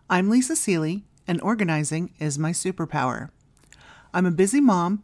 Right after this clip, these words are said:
who has figured out how to do all the things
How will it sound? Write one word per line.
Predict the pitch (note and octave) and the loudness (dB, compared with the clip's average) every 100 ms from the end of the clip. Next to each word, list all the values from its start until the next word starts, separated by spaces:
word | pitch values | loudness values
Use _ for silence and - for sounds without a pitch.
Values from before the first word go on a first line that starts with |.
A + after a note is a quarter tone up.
| - | -4
who | F3 | -2
has | E3 | -2
figured | - E3+ F3+ F#3 | -2 -4 -2 0
out | E3 F3+ | 0 -2
how | - E3 | -4 -2
to | |
do | D#3 D#3 - | -2 -4 -2
all | D3 | -2
the | D#3 A3 | 0 -2
things | G3 E3 E3+ G#3+ - | 0 0 -2 -4 -6